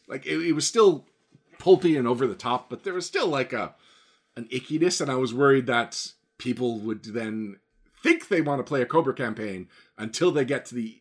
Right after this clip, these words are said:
reality of you're playing the bad guys trying to take over the world, and it becomes a novelty, but then you just go back to playing G I Joe, which is why I'm glad that the Cobra book, uh, is the crossover. It, it, it has a lot of potential for G Ms who need Cobra information and stat blocks and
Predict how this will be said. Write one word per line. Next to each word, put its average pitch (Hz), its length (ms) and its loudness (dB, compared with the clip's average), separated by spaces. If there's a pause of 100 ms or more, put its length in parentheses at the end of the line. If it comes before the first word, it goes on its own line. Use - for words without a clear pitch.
(160)
reality 127 600 0
of 104 280 -8
you're 101 160 -8
playing 117 300 -4
the 98 60 -6
bad 104 260 -4
guys 95 300 -8
trying 101 180 -8
to 87 60 -14
take 110 180 -6
over 95 160 -10
the 101 60 -6
world, 95 400 -8 (580)
and 120 160 -2
it 113 80 -2
becomes 117 240 -4
a 117 40 -6
novelty, 117 640 -2
but 101 140 -8
then 110 160 -4
you 95 60 -6
just 95 180 -12
go 120 80 -4
back 101 200 -6
to - 40 -18
playing 101 240 -10
G 107 140 -8
I 90 60 -6
Joe, 90 260 -10 (260)
which 143 160 -4
is 156 80 -6
why 196 140 4
I'm 160 120 0
glad 139 220 0
that 120 100 -8
the 120 80 -8
Cobra 120 300 0
book, 110 340 -6 (400)
uh, 117 220 -2
is 117 160 -2
the 123 80 -10
crossover. 110 720 -4
It, 131 220 -2
it, 131 120 -8 (120)
it 120 200 -8
has 135 200 -2
a 135 60 -4
lot 135 160 -2
of - 80 -10
potential 120 320 -4
for 113 160 -8
G 131 260 0
Ms 123 240 -2
who 113 80 -8
need 110 180 -4
Cobra 110 520 -6 (340)
information 135 680 -4
and 90 120 -14
stat - 280 -8
blocks 123 500 -4
and 90 520 -12